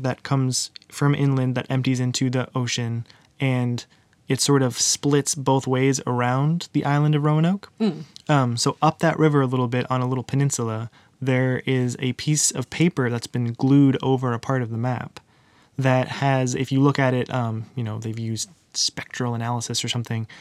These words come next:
Speaker 1: to look at what's underneath the piece of paper, and it looks like a fort that
Speaker 2: Oh.
Speaker 1: has been, like, covered over with a piece of paper. So
Speaker 2: Interesting.
Speaker 1: it's possible that Roanoke wasn't just the single colony on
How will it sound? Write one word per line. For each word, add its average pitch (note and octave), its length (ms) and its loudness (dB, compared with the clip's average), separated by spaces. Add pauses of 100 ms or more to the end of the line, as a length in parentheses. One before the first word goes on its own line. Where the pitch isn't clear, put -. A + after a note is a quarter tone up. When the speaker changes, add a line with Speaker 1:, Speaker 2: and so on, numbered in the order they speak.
(200)
Speaker 1:
to C#3+ 120 4
look C3+ 220 4
at C3 220 2
what's C3 220 0
underneath C3+ 300 2
the B2 80 -2
piece B2 160 -4
of - 60 -8
paper, A#2 400 -4
and B2+ 140 0
it B2 80 -2
looks C3 200 -2
like B2+ 100 -4
a A2 60 -4
fort C#3 440 -2 (600)
that D3 120 4
Speaker 2:
Oh. C#3+ 40 2
Speaker 1:
has D3+ 160 4
been, D3 600 4
like, C3 300 -2
covered C#3 280 2
over C3 200 4
with C#3 100 2
a B2 60 -4
piece B2 180 -2
of B2 60 -4
paper. D3+ 340 0 (300)
So D3 240 6
Speaker 2:
Interesting. C3+ 200 2 (220)
Speaker 1:
it's D3 140 2
possible D3 420 4
that C#3 160 0
Roanoke C#3+ 420 4
wasn't B2+ 380 0
just B2+ 260 0
the B2 80 -4
single B2+ 340 0
colony B2 440 0
on A#2+ 480 0